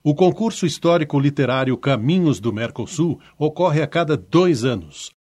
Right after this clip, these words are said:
Os brasileiros participam do evento desde sua primeira edição, três das quais foram organizadas pelo mec, que será responsável também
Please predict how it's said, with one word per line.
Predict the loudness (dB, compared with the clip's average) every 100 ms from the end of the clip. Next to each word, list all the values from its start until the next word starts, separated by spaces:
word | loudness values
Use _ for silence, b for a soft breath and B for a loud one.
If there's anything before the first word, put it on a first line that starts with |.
| _
Os | -8 -2
brasileiros | 2 2 2 2 2 -2
participam | 0 0 0 -2 -2 0 0
do | 0
evento | 0 0 0 -2 -6 B
desde | 0 4 4 2 -2 -4
sua | 0 0 2
primeira | 2 2 4 4 4
edição, | 2 0 -4 -4 -4 -10 _
três | 0 2 2
das | -2 -4
quais | 0 0 0 -4 -14 _
foram | 0 2 4
organizadas | 2 2 0 2 0 0 -2 -2
pelo | -2 0
mec, | -2 -6 -8 -20 -20 b b -4
que | -2
será | 2 0 0
responsável | -4 -2 -4 0 0 2 0
também | 2 2 4 2